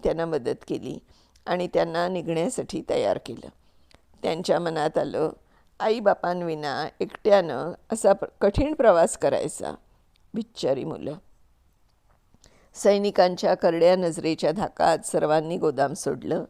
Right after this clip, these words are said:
आणि एक रांग करून ते रेल्वे मार्गाच्या बाजूला उभे राहिले. बाहेरच्या स्वच्छ सूर्यप्रकाशातून हॅना आणि जॉर्जनं हातात सुटकेस घेऊन गाडीच्या अंधाऱ्या डब्यात पाऊल टाकलं. डबा गच्च भरेपर्यंत माणसं आत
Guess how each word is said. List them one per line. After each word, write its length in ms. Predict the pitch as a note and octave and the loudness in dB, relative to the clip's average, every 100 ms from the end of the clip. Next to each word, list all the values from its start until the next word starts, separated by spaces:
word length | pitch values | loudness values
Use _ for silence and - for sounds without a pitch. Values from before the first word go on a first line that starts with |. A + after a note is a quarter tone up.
| _ - _ - | _ -20 _ -8
आणि 200 | E3+ E3 - | -6 -6 -2
एक 280 | F3+ F3 F#3+ | 0 0 0
रांग 340 | D#3+ F#3 C4+ | 2 2 2
करून 380 | - D#3 D#3 D3+ | -2 -2 -2 -6
ते 160 | E3+ | -2
रेल्वे 380 | E3 D#3+ D3+ E3+ | 0 0 -2 -2
मार्गाच्या 520 | G#3 D#3+ C#3 C3+ - | 2 2 2 -2 -2
बाजूला 440 | G3 D3 - A#2+ D3+ | 0 0 0 -2 0
उभे 280 | D#3 C3+ C3 | -2 -4 -8
राहिले. 320 | B2 - _ _ _ _ _ _ _ _ | -10 -14 _ _ _ _ _ _ _ _
बाहेरच्या 560 | F#3+ G3+ G3 F#3+ G3+ F#3+ | 6 6 6 4 4 4
स्वच्छ 420 | - A#3 - - | 4 0 0 -4
सूर्यप्रकाशातून 1300 | D4 A3+ F#3+ F#3 F3 - D#3+ G#3+ E3+ - G3 F3+ - - _ | -2 0 0 0 0 2 2 2 -2 -2 0 0 -4 -16 _
हॅना 460 | - G3+ F#3 F#3+ F#3+ | -6 -2 -2 0 0
आणि 200 | F#3+ F#3 | -2 -4
जॉर्जनं 560 | E3 D#3 F3 - F#3+ F3+ | 0 2 2 0 -6 -4
हातात 440 | C#4 B3+ - D#3+ - | -2 -2 2 2 0
सुटकेस 560 | - - - - C4 C4 | -6 -8 -8 -4 -4 -2
घेऊन 320 | B3 E3+ - - _ _ - | -2 -2 -6 -12 _ _ 0
गाडीच्या 500 | G3+ G3 G3+ F#3 G3+ | 6 8 6 4 2
अंधाऱ्या 460 | F#3+ F3+ - C4+ B3+ | 2 0 0 2 4
डब्यात 300 | G#3 D3+ D#3 | 4 4 2
पाऊल 360 | - C3 C3 C#3+ | 2 -2 -2 -6
टाकलं. 380 | - - - G3+ _ _ _ _ _ | -8 -10 -16 -16 _ _ _ _ _
डबा 300 | - F3+ F3+ | 6 10 10
गच्च 460 | F3 G3 - - C#4+ | 10 6 4 -4 0
भरेपर्यंत 760 | D4 C#4 G3+ G3 F3 F3 E3+ | 2 2 2 2 2 0 0
माणसं 520 | G3+ G3 F3+ F3 - | 0 2 0 -2 0
आत 220 | F#3 D#3 | 4 4